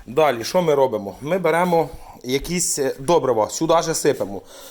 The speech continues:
Можемо взяти аргумін, рідке добриво і стимулятор росту. Можемо взяти від Аміно ось таке для овочевих культур. Чудове, класне добриво. Або додаємо сюди бор. Бор зараз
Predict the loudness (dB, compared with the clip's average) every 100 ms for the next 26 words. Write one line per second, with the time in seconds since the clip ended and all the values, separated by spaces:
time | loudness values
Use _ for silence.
0 | -20 -10 0 2 2 0 0 2 0 2
1 | 2 2 0 -2 -2 -2 -8 -6 -6 -2
2 | -2 0 0 2 0 -2 -6 -2 0 0
3 | 0 0 -4 -12 -20 -20 -20 _ -2 -2
4 | 0 -2 0 0 0 0 -2 -4 -2 -2
5 | 0 -2 2 0 0 -12 -20 _ _ _
6 | _ _ _ -20 -12 -6 -4 -2 -2 0
7 | 2 0 -2 -2 -2 -2 -6 -14 -10 -12
8 | -12 -20 -12 -8 -4 2 2 0 0 0
9 | 0 -4 0 0 0 -8 -10 -16 -20 -20
10 | -20 -8 0 0 2 2 2 0 2 2
11 | 2 0 -2 2 2 0 -12 -2 0 0
12 | -4 -20 -20 -20 -2 2 2 2 -6 0
13 | 2 2 0 -4